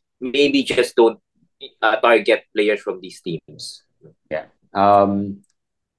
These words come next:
Speaker 2: good s-, teams with good schedule: Brooklyn, Chicago, Denver, Atlanta, the Lakers, Orlando, and Phoenix. Um,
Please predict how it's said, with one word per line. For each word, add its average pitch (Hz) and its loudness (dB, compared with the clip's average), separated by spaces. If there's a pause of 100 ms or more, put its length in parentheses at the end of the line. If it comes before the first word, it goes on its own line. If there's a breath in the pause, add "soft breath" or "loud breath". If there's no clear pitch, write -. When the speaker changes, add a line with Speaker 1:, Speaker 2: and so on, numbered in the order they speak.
Speaker 2:
good 175 4
s-, - -8
teams 196 -4
with 160 2
good 165 2
schedule: 139 0 (400)
Brooklyn, 147 -4
Chicago, 123 -4 (720)
Denver, 120 0
Atlanta, 107 -4 (160)
the 104 -4
Lakers, 104 -6
Orlando, 95 -2
and 85 -12
Phoenix. 113 -8 (680)
Um, 87 -4